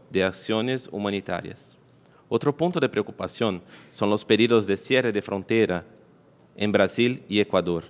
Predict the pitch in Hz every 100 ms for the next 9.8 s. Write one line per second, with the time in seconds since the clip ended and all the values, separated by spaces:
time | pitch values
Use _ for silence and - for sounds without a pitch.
0 | - _ _ _ _ _ 92 98 131 165
1 | 131 113 - 101 101 110 101 92 98 98
2 | 101 92 90 - 131 120 92 82 - -
3 | _ 90 101 104 98 110 120 117 110 95
4 | 95 117 139 104 - 110 113 107 104 101
5 | 98 92 101 131 135 95 101 101 98 98
6 | - 92 98 95 95 92 90 117 117 85
7 | - - - - _ - 95 110 113 120
8 | 107 104 101 98 98 95 92 107 - 95
9 | 90 87 - 92 90 90 101 127